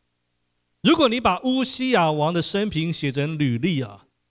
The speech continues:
他绝对是那个时代最顶尖的成功人士啊。他十六岁登基，他发明了能够在城墙上面射箭跟投石的新型的防御武器。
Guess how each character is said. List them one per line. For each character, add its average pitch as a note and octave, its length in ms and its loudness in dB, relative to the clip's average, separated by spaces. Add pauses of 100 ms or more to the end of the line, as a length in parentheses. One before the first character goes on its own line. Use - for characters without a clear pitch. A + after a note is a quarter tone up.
(600)
他 F#3 160 2
绝 D#3+ 180 0
对 F3+ 140 2
是 E3+ 200 -6
那 F#3 100 -4
个 E3 80 -2
时 C#3+ 200 -8
代 D3+ 200 -2
最 D#3 180 0
顶 A#2 320 -8
尖 D3 180 -4
的 C#3 80 -4
成 A#2+ 240 -6
功 C3+ 160 -6
人 A2 200 -8
士 G#2+ 220 -12
啊。 F2+ 240 -20 (840)
他 F3+ 100 2
十 F3+ 160 -2
六 G#3 180 4
岁 F#3 220 0
登 F#3 260 0
基， F#3 440 -4 (340)
他 F3+ 100 0
发 G#3 280 2
明 F3+ 180 -4
了 F3+ 60 -4
能 E3 200 -4
够 F#3 140 -4
在 F3+ 160 0
城 E3 320 -2
墙 D3+ 220 -4
上 F3 180 -4
面 E3 100 -2
射 F#3 320 0
箭 F3+ 300 -2
跟 E3 240 -4
投 D3+ 240 -2
石 D3+ 300 -8
的 D#3+ 180 -8 (220)
新 G#3+ 280 -4
型 E3 200 -8
的 D#3+ 100 -2
防 D3 260 -6
御 F#3+ 120 0
武 C#3+ 120 0
器。 G#3+ 340 -6